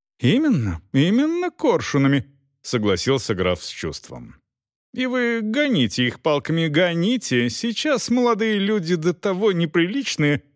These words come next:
что к честной девице таких близко подпускать нельзя. Повесы". Он немного помолчал. "Ну,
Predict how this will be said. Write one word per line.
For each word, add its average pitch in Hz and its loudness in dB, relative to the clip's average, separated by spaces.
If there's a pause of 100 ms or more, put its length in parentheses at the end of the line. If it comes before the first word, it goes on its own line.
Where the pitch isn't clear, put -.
(120)
что - -6
к - -20
честной 165 0
девице 156 0
таких 160 -2
близко 208 0
подпускать - -2
нельзя. 123 2 (560)
Повесы". 107 0 (580)
Он 170 -2
немного 123 2
помолчал. 92 -2 (760)
"Ну, 156 0